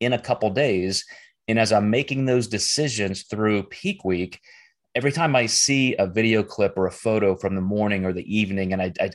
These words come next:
I feel really compelled to make some kind of change, I get a little nervous. I think, "Okay, wait, let me, let me compare that to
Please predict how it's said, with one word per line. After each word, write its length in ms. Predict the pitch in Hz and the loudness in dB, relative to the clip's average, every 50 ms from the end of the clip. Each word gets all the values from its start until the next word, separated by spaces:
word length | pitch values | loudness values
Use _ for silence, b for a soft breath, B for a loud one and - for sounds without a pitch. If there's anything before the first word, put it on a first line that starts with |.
| - | -6
I 80 | - - | -10 -8
feel 200 | - - 113 104 | -4 -2 0 0
really 280 | 104 117 120 120 117 | 2 4 4 4 2
compelled 560 | 113 - 104 95 - - 117 110 110 104 95 - | 2 -2 -6 -8 -6 -2 0 2 2 2 0 -2
to 80 | 95 | -4
make 180 | 98 101 95 - | -4 -4 -4 -4
some 160 | - 101 95 | -6 -6 -4
kind 160 | - 104 98 | -2 -2 -2
of 80 | 92 - | -2 -2
change, 380 | - 110 104 104 98 95 90 | -2 -2 0 0 0 -2 -4
I 40 | 90 | -4
get 140 | 90 92 104 | -4 -4 -2
a 20 | |
little 200 | 101 101 98 98 | 0 0 0 0
nervous. 580 | 101 101 107 117 117 107 95 101 92 90 - - B B B B B B | 0 0 0 2 2 2 4 2 2 0 0 -6 B B B B B B
I 60 | 107 104 | -4 -2
think, 160 | 110 101 104 | 0 0 0
"Okay, 180 | 101 - 104 | 0 0 0
wait, 240 | 98 95 98 90 71 | 0 2 0 0 0
let 100 | 80 98 | 0 2
me, 140 | 107 110 104 | 2 2 0
let 160 | 85 95 104 | 0 0 0
me 80 | 113 107 | 0 0
compare 340 | - 113 95 - 110 101 98 | -2 -4 -6 -2 -2 0 2
that 280 | 90 98 95 95 - - - | 2 2 2 2 -2 -4 -4
to 380 | 104 101 95 92 92 92 90 | -4 -2 -2 -2 -2 -4 -6